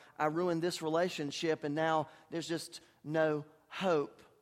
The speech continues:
If you believe you're defeated, you will always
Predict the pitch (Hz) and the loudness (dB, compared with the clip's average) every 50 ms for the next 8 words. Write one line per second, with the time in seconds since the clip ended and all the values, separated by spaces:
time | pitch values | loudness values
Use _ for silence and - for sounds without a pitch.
0 | _ _ _ _ _ _ _ _ _ _ _ _ _ _ _ _ - - 208 202 | _ _ _ _ _ _ _ _ _ _ _ _ _ _ _ _ -2 2 2 2
1 | 220 233 240 208 190 226 233 226 226 254 285 302 294 247 214 233 226 208 160 196 | 2 2 0 4 4 4 6 8 6 8 8 8 6 4 4 2 2 4 4 2
2 | 185 - - 254 247 226 190 147 143 135 120 127 - - _ _ _ _ _ _ | 0 0 -2 0 0 0 0 0 -2 -2 -4 -8 -18 -20 _ _ _ _ _ _
3 | _ 147 180 240 226 208 208 208 - 208 220 226 233 240 233 214 202 180 165 165 | _ -2 0 4 4 4 4 4 6 10 12 12 12 12 12 10 10 6 6 6
4 | 156 147 - - | 2 -2 -6 -10